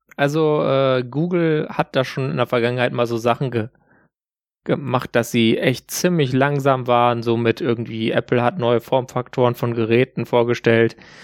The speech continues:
äh, Google Drive App braucht irgendwie, ähm, gefühlt Jahre, bis dann das mal irgendwie die Notches auf dem iPhone ten oder was es auch immer es war oder auch vorher schon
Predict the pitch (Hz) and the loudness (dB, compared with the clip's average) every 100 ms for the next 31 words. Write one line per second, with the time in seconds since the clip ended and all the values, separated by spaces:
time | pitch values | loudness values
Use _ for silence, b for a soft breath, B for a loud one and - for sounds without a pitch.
0 | B B - 120 120 127 131 127 117 123 | B B 0 0 2 0 2 2 4 2
1 | 135 135 123 - - 202 - 120 120 - | 2 2 0 0 -10 -8 0 0 0 -2
2 | 131 117 117 113 117 123 110 113 - 135 | -2 0 2 4 4 4 2 2 -2 -6
3 | 117 113 185 220 269 _ 151 123 135 123 | -6 -6 -8 -12 -20 _ -8 -4 2 2
4 | - - 190 113 120 147 151 123 120 120 | 0 -12 -2 0 2 2 0 0 0 -2
5 | - - - - 123 117 120 123 117 - | -2 -14 -18 -4 -2 0 0 0 0 0
6 | 117 117 113 113 b b b b b b | 0 2 4 2 b b b b b b
7 | - 117 117 113 117 110 110 110 - 110 | 0 0 0 -2 -2 0 0 0 -2 -2
8 | 110 117 - 117 - 120 113 120 113 123 | 0 -2 0 -4 -2 -4 -4 -4 -4 -2
9 | 123 - 120 113 120 123 123 113 113 117 | -2 -2 -6 -4 -4 -2 0 0 0 0
10 | 117 117 120 127 127 120 113 - 117 113 | -4 -2 0 0 0 -2 -2 0 4 4
11 | 117 113 107 - 123 117 - 110 | 4 2 0 0 0 2 0 -2